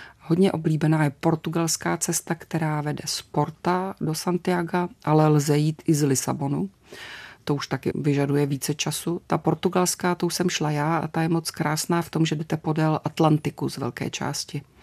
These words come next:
To má své kouzlo. Pak jsou trasy, které se chodí trochu méně, ale jsou, no, i když možná i hodně, je severní trasa, je trasa jménem Primitivo, která je hodně po horách.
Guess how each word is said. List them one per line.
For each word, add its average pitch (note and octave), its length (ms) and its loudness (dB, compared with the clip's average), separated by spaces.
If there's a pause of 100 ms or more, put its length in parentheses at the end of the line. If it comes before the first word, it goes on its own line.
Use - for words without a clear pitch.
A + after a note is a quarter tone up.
(340)
To D#3 60 4
má D#3 220 6 (260)
své D#3 260 0
kouzlo. D3 480 0 (520)
Pak D#3+ 180 2
jsou E3 340 4
trasy, E3+ 340 2
které F3+ 260 2
se F3 120 0
chodí F3+ 280 0
trochu E3 300 0
méně, E3+ 500 4
ale D#3 220 4
jsou, D#3 840 0 (880)
no, D3+ 140 2
i - 40 0
když C#3 200 0 (100)
možná D3 440 -4
i C#3 160 -2
hodně, D3 580 -2 (100)
je D3+ 360 -6
severní E3 580 0
trasa, D#3+ 540 -4 (520)
je C#3+ 440 0
trasa D#3 320 0
jménem D3 260 0
Primitivo, E3 720 0
která - 280 -2
je D3+ 80 2
hodně C#3 260 -2
po D3+ 180 -6
horách. E3 580 0